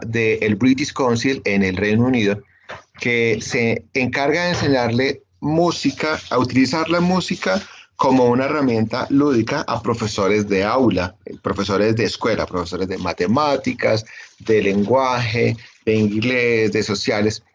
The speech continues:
Les enseña a ellos a utilizar la música allí. Word Voice funciona en diecisiete países del mundo. En Colombia, su aliado principal es la Fundación Nacional Batuta, y desde que estamos trabajando juntos en el año dos mil dieciséis,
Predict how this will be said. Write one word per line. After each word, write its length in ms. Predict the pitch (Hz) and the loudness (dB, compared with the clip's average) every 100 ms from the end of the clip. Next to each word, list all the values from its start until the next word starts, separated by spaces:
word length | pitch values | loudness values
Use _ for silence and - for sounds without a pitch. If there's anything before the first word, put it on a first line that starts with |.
| _ _ _ | _ _ _
Les 160 | 117 113 | -4 0
enseña 540 | 117 117 117 123 127 | 0 2 4 2 0
a 180 | 117 117 | -2 -2
ellos 220 | 113 127 | 0 0
a 60 | 139 | -2
utilizar 880 | 131 107 107 101 92 85 92 - - _ _ - | -2 0 0 0 -2 -2 -2 -6 -14 _ _ -6
la 100 | 117 | 0
música 500 | 139 135 117 110 104 | 2 2 -2 -4 -4
allí. 240 | 98 98 87 - _ _ _ - - _ _ _ _ | -4 -6 -8 -12 _ _ _ -20 -20 _ _ _ _
Word 380 | 139 135 135 135 | 0 2 2 2
Voice 360 | 156 156 165 - | 2 2 0 -4
funciona 540 | - 143 139 127 120 123 | -2 -2 0 0 2 2
en 80 | 127 | 2
diecisiete 500 | 123 110 107 98 110 | 2 0 -2 -2 -2
países 420 | 104 95 92 104 | 0 0 0 0
del 140 | 101 | 0
mundo. 340 | 92 90 101 202 - _ _ - - _ | 2 0 0 -4 -10 _ _ -20 -20 _
En 160 | 113 113 | 0 2
Colombia, 520 | 113 110 110 110 127 | 2 2 4 2 2
su 140 | 143 | 0
aliado 340 | 127 113 104 110 | 2 2 2 0
principal 560 | 123 120 101 - 101 - | -2 -4 -4 -2 -2 0
es 200 | 120 123 | 0 0
la 80 | |
Fundación 420 | 123 120 110 104 95 | 0 2 2 2 0
Nacional 360 | 98 104 95 | 0 0 0
Batuta, 480 | 104 110 107 110 113 - - _ | 0 0 0 0 -4 -10 -20 _
y 100 | 117 | 2
desde 260 | 117 104 107 | 4 4 0
que 80 | 107 | -2
estamos 320 | 110 110 113 | -2 -2 0
trabajando 480 | 147 120 107 107 117 | 0 2 2 2 2
juntos 420 | 117 107 117 117 | 2 2 0 -2
en 100 | 95 | 0
el 60 | |
año 220 | 92 92 107 | 0 0 2
dos 220 | 113 98 | 2 0
mil 360 | 92 95 95 - | -2 -2 -2 -4
dieciséis, 760 | 110 107 117 117 113 95 - | -4 -4 -6 -4 0 0 -2